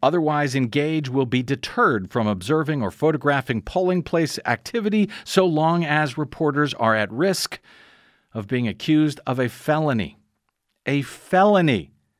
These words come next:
for observing a voter's selections on the touchscreen voting machines, even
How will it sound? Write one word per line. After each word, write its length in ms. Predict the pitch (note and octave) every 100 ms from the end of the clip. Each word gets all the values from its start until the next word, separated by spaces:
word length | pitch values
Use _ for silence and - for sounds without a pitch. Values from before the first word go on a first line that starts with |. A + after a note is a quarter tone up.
| _ _ _ _ _ _
for 280 | _ B2+ B2
observing 640 | G#2+ F#2 C3 C#3 C#3+ C#3+ -
a 80 | C3+
voter's 480 | A2+ B2 A#2+ A#2+
selections 960 | - - A#2+ C#3 - - F2+ F#2 F#2 - - - - _ _ _
on 120 | G2+
the 80 | G2
touchscreen 580 | - B2 - - A2 A2
voting 300 | G#2+ G2+ F#2
machines, 520 | E2+ - D#2+ C#2+ C#2+ -
even 520 | E3 E3 D#3 E3+ D#3+